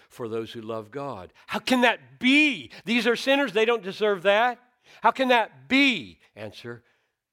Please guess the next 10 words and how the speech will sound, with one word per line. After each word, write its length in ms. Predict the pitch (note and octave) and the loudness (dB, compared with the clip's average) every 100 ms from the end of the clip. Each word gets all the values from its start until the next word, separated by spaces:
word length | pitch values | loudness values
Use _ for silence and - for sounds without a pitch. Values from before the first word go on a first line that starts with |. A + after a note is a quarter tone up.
| _ _ | _ _
the 80 | F#2+ | -20
gospel. 540 | F#2+ D3+ A#2 - _ _ _ _ _ _ _ _ _ _ _ _ | -16 -16 -16 -20 _ _ _ _ _ _ _ _ _ _ _ _
Christ 680 | - - A2+ A2 B2+ - - _ _ F2+ _ | -18 -10 -8 -8 -10 -16 -20 _ _ _ _
died 760 | D3+ D#3 D#3 G2 F2 F2 G2 G#2+ _ _ _ - | -8 -6 -6 -8 -14 -16 -20 _ _ _ _ -14
to 100 | C#3 | -14
do 340 | G#2 B2+ A2 F#2+ F2 | -12 -14 -14 -16 -4
that 600 | F3 F#3 G#2 A#2 _ - _ _ - | -2 -2 -4 -16 _ -20 _ _ -12
kind 380 | D3 C3 A#2+ | -6 -4 -6
of 100 | G#2+ F2+ F2 _ _ _ | -10 -16 _ _ _ _
sovereign 1000 | - - - F3 F3 D3 A#2+ C3+ C3 | -12 -10 -10 -2 -2 -2 -6 -6 -6